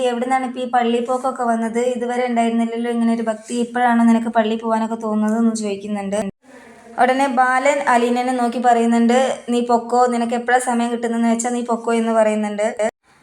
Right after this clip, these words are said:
അത് നമ്മുടെ വൈജയ്ക്ക് തീരെ ഇഷ്ടപ്പെടുന്നില്ല. വൈജ പറയുന്നുണ്ട്,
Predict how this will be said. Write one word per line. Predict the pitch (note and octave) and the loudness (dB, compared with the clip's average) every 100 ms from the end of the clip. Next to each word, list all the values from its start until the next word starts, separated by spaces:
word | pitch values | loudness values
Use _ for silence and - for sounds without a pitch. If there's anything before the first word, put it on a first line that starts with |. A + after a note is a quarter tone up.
| _ _ - | _ _ -2
അത് | B3+ | 0
നമ്മുടെ | B3+ C4 | 2 2
വൈജയ്ക്ക് | B3+ A#3+ A#3+ B3 C4 | 4 2 0 -4 -2
തീരെ | B3 B3 | 2 2
ഇഷ്ടപ്പെടുന്നില്ല. | C#4 B3 A#3 A3+ A3+ A#3 | 0 -2 -2 0 0 2
വൈജ | A3+ A3 B3 | 2 2 2
പറയുന്നുണ്ട്, | A#3+ A#3 A#3 A3+ A3+ | 2 2 2 0 0